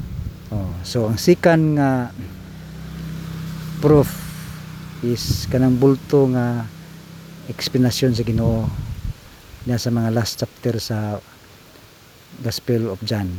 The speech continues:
Nag-explain diha si Jabahin sa Holy Spirit nga mo dwell inside us, each of us, dili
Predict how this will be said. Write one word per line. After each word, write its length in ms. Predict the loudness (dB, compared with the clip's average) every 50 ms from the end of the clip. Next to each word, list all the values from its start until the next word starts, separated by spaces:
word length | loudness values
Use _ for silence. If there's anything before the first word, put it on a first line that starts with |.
| -10 -12 -14 -18 -20 -20 -20 -14 -8 -8
Nag-explain 400 | -8 -6 -6 -2 2 2 4 4
diha 320 | 2 2 0 -2 -2 -4
si 160 | -6 -8 -6
Jabahin 400 | -4 -4 -4 -2 -2 0 0 0
sa 240 | -2 -2 -4 -6 -4
Holy 240 | -2 -2 -2 -2 -4
Spirit 400 | -4 -2 -2 0 0 -2 -4 -4
nga 240 | -6 -6 -4 -6 -6 -10 -14 -20 -20 -20 -20 -20 -20 -20 -20 -14 -6 -2
mo 160 | 0 0 0
dwell 400 | 2 4 4 6 6 6 4 2
inside 400 | 0 -2 -2 -2 -2 -2 -2 -2
us, 640 | -4 -4 -6 -8 -8 -10 -10 -10 -12 -14 -14 -14 -14 -14 -14 -12 -8
each 160 | -8 -6 -4 -4
of 80 | -6
us, 480 | -4 -6 -6 -6 -6 -8 -10 -10 -10 -4
dili 320 | 0 0 2 2 2 0